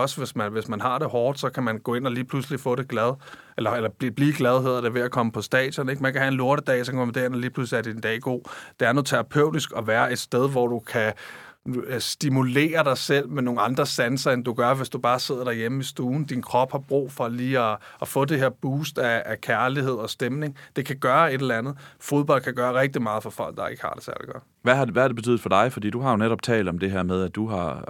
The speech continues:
Speaker 2: har haft nogle eftervejer af det med at være vet-, være veteran,
Speaker 1: Mm.
Speaker 2: være udsendt og de ting, du har oplevet i militæret.
Speaker 1: Jamen, altså, det, det har, det har, det har betydet virkelig meget, at jeg har haft et sted, hvor jeg sådan kunne få et break. Øh, øh,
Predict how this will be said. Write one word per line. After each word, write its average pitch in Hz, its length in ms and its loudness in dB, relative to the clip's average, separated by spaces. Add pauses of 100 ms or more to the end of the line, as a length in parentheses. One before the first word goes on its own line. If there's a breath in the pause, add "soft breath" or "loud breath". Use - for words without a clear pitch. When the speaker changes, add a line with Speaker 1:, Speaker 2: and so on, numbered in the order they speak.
Speaker 2:
har 90 140 -6
haft 104 260 -2
nogle 92 200 0
eftervejer 90 480 -2
af 80 120 0
det 92 120 0
med 90 100 0
at 85 120 -4
være 80 200 -4
vet-, 80 340 -10
være 85 180 -4
veteran, 87 420 -2
Speaker 1:
Mm. 143 80 2
Speaker 2:
være 85 100 2
udsendt 87 380 -4
og 82 80 -8
de 85 60 -6
ting, 90 200 -4
du 92 120 -4
har 90 60 0
oplevet 85 340 -2
i 87 40 -6
militæret. 87 440 -4 (340 soft breath)
Speaker 1:
Jamen, 127 180 -2
altså, 120 180 -4
det, 113 220 -2
det 117 60 0
har, 117 80 0 (140)
det 113 80 0
har, 107 180 2
det - 100 -10
har 110 60 -4
betydet 101 360 -6
virkelig 110 260 -4
meget, 101 280 -2
at 92 120 -8
jeg 95 80 -6
har 92 120 -4
haft 104 260 -4
et 110 60 -8
sted, 113 320 -2
hvor 107 160 0
jeg 104 100 -2
sådan 110 220 -4
kunne 107 240 -8
få 117 200 -4
et 110 80 -4 (100)
break. 110 240 -2 (420)
Øh, 98 340 -2 (800 loud breath)
øh, 101 320 -2